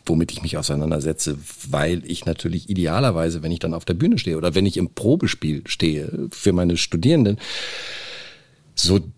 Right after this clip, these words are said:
unangenehm und künstlich und womöglich auch destruktiv die Situation ist, aber wenn dann tatsächlich sowas wie Flow sich einstellt, ich versuche es nicht mehr zu kontrollieren, sondern es funktioniert. Ich glaube, das ist was, worauf man Einfluss nehmen kann. Und jetzt reden wir über Flow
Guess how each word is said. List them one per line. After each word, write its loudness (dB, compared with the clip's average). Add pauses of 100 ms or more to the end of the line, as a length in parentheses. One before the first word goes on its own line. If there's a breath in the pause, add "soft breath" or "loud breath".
(360)
unangenehm 6
und -2
künstlich 0
und 0
womöglich 0
auch -2
destruktiv 0
die 0
Situation 0
ist, 0
aber 0
wenn 2 (160)
dann 2
tatsächlich -2
sowas -2
wie -2
Flow 0
sich -2
einstellt, 0
ich -6
versuche 2
es 2
nicht 4
mehr 4
zu -4
kontrollieren, 0
sondern 0
es 0
funktioniert. -2 (160)
Ich -6
glaube, 4
das 2
ist 0
was, 0
worauf -2
man -2
Einfluss -4
nehmen -4
kann. -4
Und -2
jetzt 0
reden 4
wir 2
über 0
Flow 0